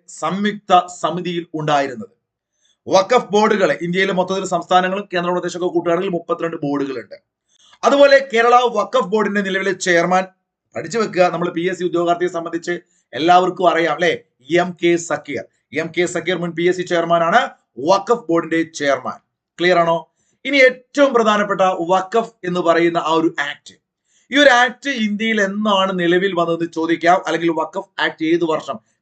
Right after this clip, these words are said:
കൃത്യമായിട്ട് പഠിക്കണം, എല്ലാവരും പഠിക്കണം, ഷുവർ ക്വസ്റ്റ്യൻ ആണ്. ആയിരത്തി തൊള്ളായിരത്തി തൊണ്ണൂറ്റി അഞ്ച്. ഏതാണ് വർഷം? ആയിരത്തി തൊള്ളായിരത്തി തൊണ്ണൂറ്റി അഞ്ചിലാണ് വഖഫ് ആക്ട് നിലവിൽ വന്നത്. ഏത് വർഷത്തെ ഭേദഗതി പ്രകാരമാണ് ഇതുവരെ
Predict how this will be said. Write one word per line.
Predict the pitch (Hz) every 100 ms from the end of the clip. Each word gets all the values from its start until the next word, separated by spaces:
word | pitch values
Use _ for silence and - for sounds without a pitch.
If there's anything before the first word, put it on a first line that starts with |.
| -
കൃത്യമായിട്ട് | 233 233 - _ 302 269 226 196
പഠിക്കണം, | 185 180 180 - 185
എല്ലാവരും | 226 262 240 214 185
പഠിക്കണം, | 190 185 180
ഷുവർ | - 208 220
ക്വസ്റ്റ്യൻ | 196 175 180
ആണ്. | 175 170 _ _ _ _ 147 170
ആയിരത്തി | 220 208 196 180
തൊള്ളായിരത്തി | 175 170 170 170 170 -
തൊണ്ണൂറ്റി | 160 160 156 160 151
അഞ്ച്. | 139 156 - 107 -
ഏതാണ് | 143 160 160
വർഷം? | - 226 226 _ _ _
ആയിരത്തി | 202 214 254 269 262 247
തൊള്ളായിരത്തി | 220 196 190 180 185 -
തൊണ്ണൂറ്റി | 175 180 175 190 160
അഞ്ചിലാണ് | 208 233 240 190 175 175 - _ _ 143
വഖഫ് | 190 220 233 - 170
ആക്ട് | 180 180 165
നിലവിൽ | 165 165 165 165
വന്നത്. | 160 185 135 - _ _ _ _
ഏത് | 233 247 269 311 320 277
വർഷത്തെ | 247 233 233 233
ഭേദഗതി | 190 214 247 247 220
പ്രകാരമാണ് | 208 208 202 196 202 202 214
ഇതുവരെ | 294 247 180